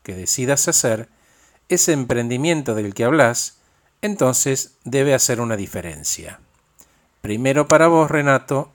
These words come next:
y luego para alguien más. Y a veces, y si tenés suerte, para muchos más.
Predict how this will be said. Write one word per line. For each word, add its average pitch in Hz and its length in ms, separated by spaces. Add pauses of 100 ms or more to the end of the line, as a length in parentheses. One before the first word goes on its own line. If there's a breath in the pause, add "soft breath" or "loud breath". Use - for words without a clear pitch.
(120)
y - 80
luego 139 360
para 104 200
alguien 98 320
más. - 560 (840 soft breath)
Y 196 140
a 214 80
veces, 196 680 (100)
y 101 100
si - 140
tenés 139 300
suerte, 202 640 (520)
para 165 180
muchos 196 360
más. 82 440